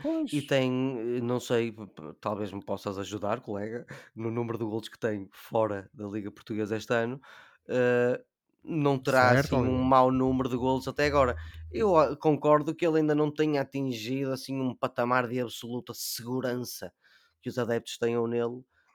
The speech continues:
Speaker 2: eh, este ano. O que eu estou a enfatizar mais é que há, no mínimo, pode-se admitir, há uma diferença do ano passado para este ano.
Speaker 1: Estamos de acordo.
Speaker 2: Pelo menos.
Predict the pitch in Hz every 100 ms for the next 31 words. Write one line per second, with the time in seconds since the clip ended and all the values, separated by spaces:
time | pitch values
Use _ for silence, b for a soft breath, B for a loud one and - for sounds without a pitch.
0 | _ - 131 131 131 110 147 - 180 143
1 | 143 - _ - 156 160 165 147 175 156
2 | 135 127 131 131 113 117 117 107 110 110
3 | 127 127 127 - - b b _ - 151
4 | 143 - 175 156 143 143 143 139 135 131
5 | - _ - 135 131 135 117 127 120 123
6 | 123 131 _ - - 135 147 139 131 117
7 | 113 127 123 123 135 127 131 127 127 127
8 | 123 113 117 123 - 117 98 - b b
9 | b - - 185 196 160 - 107 101 _
10 | _ - 113 123 113 101 -